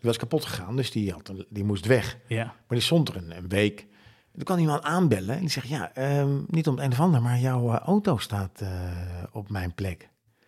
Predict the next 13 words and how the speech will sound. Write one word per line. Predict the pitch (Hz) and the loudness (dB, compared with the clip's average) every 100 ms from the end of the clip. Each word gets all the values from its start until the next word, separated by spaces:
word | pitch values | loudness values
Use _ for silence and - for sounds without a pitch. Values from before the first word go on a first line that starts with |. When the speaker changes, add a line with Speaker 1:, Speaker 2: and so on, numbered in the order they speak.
| - | -8
Speaker 2:
Oh. | 269 - - _ _ - | -6 -6 -8 _ _ -8
Speaker 1:
Ik | 123 | -6
zeg, | 113 92 | -6 2
"Oh, | 120 226 - | 2 2 0
waar | 95 | 0
staat | 151 285 | 4 8
hij | 277 | 8
dan?" | 233 190 131 - - | 8 6 2 -4 -4
Speaker 2:
Ja. | 185 190 - | 2 2 2
Speaker 1:
"Ja, | - | -2
daar | 110 120 | -4 -2
staat | 107 170 202 190 | 0 2 2 0
hij." | 120 | -4